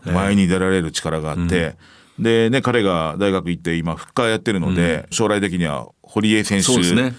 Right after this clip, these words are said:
Speaker 1: ええ。
Speaker 2: みたいな選手になれるんじゃないかなっていう。
Speaker 1: ナンバーエイト出身でいいフッカーになるってもう、
Speaker 2: うん。は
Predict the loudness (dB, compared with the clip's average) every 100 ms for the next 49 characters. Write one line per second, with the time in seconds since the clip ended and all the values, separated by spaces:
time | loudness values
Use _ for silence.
0 | -10 -4 -2 0 0 2 0 2 0 0
1 | 0 2 2 2 0 -2 -2 -2 -2 -2
2 | -2 -2 -4 -4 -4 -2 0 0 0 0
3 | 0 0 2 2 2 2 2 4 2 -2
4 | -6 -4 -2 -4 -2 0 0